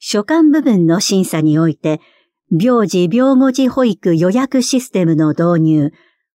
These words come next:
高校生世代へのデジタルギフト支給、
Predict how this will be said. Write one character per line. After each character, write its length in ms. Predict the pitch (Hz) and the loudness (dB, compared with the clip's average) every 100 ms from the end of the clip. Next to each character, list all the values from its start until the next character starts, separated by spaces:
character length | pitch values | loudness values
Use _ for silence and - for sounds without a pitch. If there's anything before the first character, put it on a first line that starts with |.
| _ _ _ _ _ - | _ _ _ _ _ -4
高 180 | 254 269 | -2 0
校 240 | 294 285 | 0 0
生 240 | 277 262 | 0 -2
世 160 | 254 262 | 0 -2
代 300 | 247 202 170 | -2 -2 0
へ 80 | 170 | 2
の 180 | 165 165 | 2 0
デ 140 | 175 | 0
ジ 160 | 208 254 | 0 0
タ 140 | 269 | 0
ル 120 | 247 | 0
ギ 140 | 233 233 | 0 -2
フ 120 | - | -4
ト 200 | 180 180 | -4 -2
支 200 | - - | -4 -8
給、 380 | - 165 151 | -2 0 0